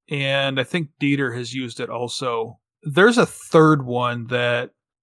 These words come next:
Tom was telling me about, but I can't remember the name of it. That's the one that he always used to use. Um, but these are,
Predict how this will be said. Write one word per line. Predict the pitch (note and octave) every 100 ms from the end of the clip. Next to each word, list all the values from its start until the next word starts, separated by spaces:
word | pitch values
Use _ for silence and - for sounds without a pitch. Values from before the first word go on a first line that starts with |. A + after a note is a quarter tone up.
| _ _ -
Tom | D#3 D3 C#3+ C3+
was | B2 A#2+
telling | - C3 B2+
me | A#2+ A#2+
about, | A2+ A#2+ A#2
but | B2+
I | A#2
can't | D3+ C#3+
remember | C3+ B2+ B2
the | A#2+ A2+
name | A#2 A#2 A2+
of | A2
it. | A2 A#2+
That's | C#3 -
the | D3+
one | C3+
that | A#2+
he | B2+
always | B2 A2 A2+
used | A2+ -
to | A#2
use. | A2+ A2 A2 - - _ _ _ _ _ -
Um, | C#3+ C3 A#2+ A#2
but | D3+ C#3+
these | F#3 F#3+ D#3+
are, | D#3+ D3+ D3 C#3+ C#3+ C#3+ C#3 C#3 B2